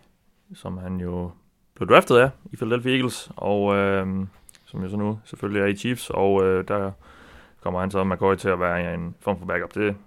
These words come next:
skal nok blive sjovt at se på. Han, han havde jo sin storhedstid, McCoy, under Andy Reid,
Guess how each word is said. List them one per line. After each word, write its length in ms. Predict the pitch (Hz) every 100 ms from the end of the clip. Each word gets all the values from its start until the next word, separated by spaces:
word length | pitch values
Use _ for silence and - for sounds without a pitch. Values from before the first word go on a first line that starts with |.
| - -
skal 180 | -
nok 140 | 92 90
blive 120 | 92
sjovt 200 | 95 87
at 60 | 85
se 140 | 90
på. 120 | 87 85
Han, 300 | 92 101 95 98 _ - _ _ - 131
han 100 | 107
havde 100 | 120
jo 40 | 120
sin 100 | 107
storhedstid, 380 | 113 113 101 95
McCoy, 320 | 87 95 95
under 240 | - 92
Andy 180 | 90 87
Reid, 220 | 90 90